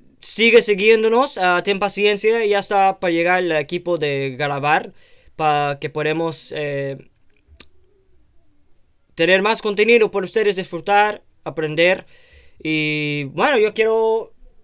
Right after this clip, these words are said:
compartir contenido pescando ahí mismo en la playa, en la orilla del mar, eh, en el río, donde el río se conecte con el mar.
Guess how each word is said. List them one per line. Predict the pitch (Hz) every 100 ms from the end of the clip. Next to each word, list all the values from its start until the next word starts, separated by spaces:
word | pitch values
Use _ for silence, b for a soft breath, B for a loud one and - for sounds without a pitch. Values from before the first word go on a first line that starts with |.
| - - _ _
compartir | - 165 190 202 214 202
contenido | 190 190 190 202 214 214 208 _ _ _ _ _ _
pescando | 175 165 202 208
ahí | 190 214
mismo | 226 240 226 220
en |
la | 180
playa, | 175 190 202 196
en | 151
la | 135
orilla | 139 143 151 151
del | 135 120
mar, | 143 156 151 151 147 b b -
eh, | - 131 120 117 117 -
en | 151
el | 143 139
río, | 151 165
donde | 160 151 139
el | 139
río | 135 143 147
se | 139
conecte | 139 127 143 147
con | 139 131
el | 127
mar. | 135 160